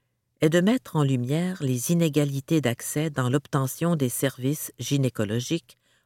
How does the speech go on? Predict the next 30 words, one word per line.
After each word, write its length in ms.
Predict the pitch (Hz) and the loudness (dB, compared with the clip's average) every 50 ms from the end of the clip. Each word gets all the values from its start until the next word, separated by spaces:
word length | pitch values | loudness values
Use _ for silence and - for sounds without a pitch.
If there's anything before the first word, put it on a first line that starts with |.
| _ _ | _ _
oncologiques 880 | - 196 185 - - 131 117 117 117 113 139 151 160 - - - - - - | 2 2 2 4 2 0 2 0 -2 0 0 0 0 -2 -6 -18 -14 -8 -6
et 100 | 117 110 | -6 -4
périnataux 880 | - - 170 170 - 175 156 143 127 110 - _ - - 131 147 185 - _ _ _ _ _ _ _ _ _ _ _ _ _ - | -2 0 -2 0 2 0 0 2 0 -2 -4 _ -4 -2 -2 -2 -2 -4 _ _ _ _ _ _ _ _ _ _ _ _ _ -2
pour 160 | - 214 202 180 | 0 2 2 2
les 140 | 147 131 | 0 -2
femmes 320 | - - - 123 135 143 147 | -2 -4 -4 -2 -2 -2 -2
en 100 | 131 123 | -4 -6
situation 560 | - - 127 - - 117 123 - - 175 170 | -6 -8 -10 -6 -6 -6 -4 -2 -2 -2 -2
de 120 | 139 117 | -2 -2
handicap 680 | 113 120 135 127 127 110 - - 120 123 139 - - - - _ _ _ _ _ _ - | -2 -2 -2 -4 -4 -8 -10 -8 -6 -6 -6 -6 -8 -12 -20 _ _ _ _ _ _ 0
dans 100 | 131 127 | 0 0
le 140 | 123 104 101 | 2 0 -2
système 480 | - - - 143 - - 185 185 180 | -4 -4 -4 -4 -2 0 0 2 2
de 80 | 147 127 | 2 0
santé 380 | 117 - 123 104 95 - 175 - | -2 -2 -6 -8 -6 -4 -6 -2
québécois. 580 | - 156 127 117 104 - _ - - 65 - - _ _ _ _ _ _ _ _ _ _ _ _ _ _ _ _ _ _ _ _ _ _ _ _ _ _ _ _ - | 0 0 0 0 -2 -6 _ -12 -12 -12 -12 -14 _ _ _ _ _ _ _ _ _ _ _ _ _ _ _ _ _ _ _ _ _ _ _ _ _ _ _ _ 0
Au 100 | 143 165 | 2 2
sein 260 | 156 - 220 226 233 | 2 4 4 4 4
de 160 | 202 151 147 143 | 4 4 4 4
notre 300 | 147 165 175 - - 127 | 4 2 0 -2 -6 -10
équipe, 520 | 113 - - - 143 147 - _ _ - - _ _ _ _ _ _ _ _ _ _ _ | -10 -10 -8 -6 -6 -6 -6 _ _ -20 -20 _ _ _ _ _ _ _ _ _ _ _
nous 200 | - 160 160 156 | 0 2 4 4
avons 280 | 175 170 185 214 220 202 | 4 4 4 2 2 2
dorénavant 880 | 151 131 165 165 165 175 180 170 151 135 131 123 120 139 147 160 147 - | 2 4 2 2 4 2 2 2 2 2 0 0 -2 -2 -2 -2 -4 -4
un 120 | 120 117 110 | -4 -6 -6
comité 600 | - - 202 202 190 185 175 - - 170 156 135 | -4 0 0 2 2 2 0 0 -2 -2 -2 -2
de 120 | - 107 107 | -4 -6 -12
femmes 600 | - - - 143 143 151 160 160 151 147 165 185 _ _ _ _ _ _ _ _ _ _ - | -12 -4 0 2 2 4 2 2 0 -2 -4 -6 _ _ _ _ _ _ _ _ _ _ 4
et 160 | 180 202 185 | 6 6 6
handicap 640 | 160 143 131 117 120 113 - - 127 127 143 151 | 6 4 0 -2 -6 -10 -10 -10 -8 -6 -8 -8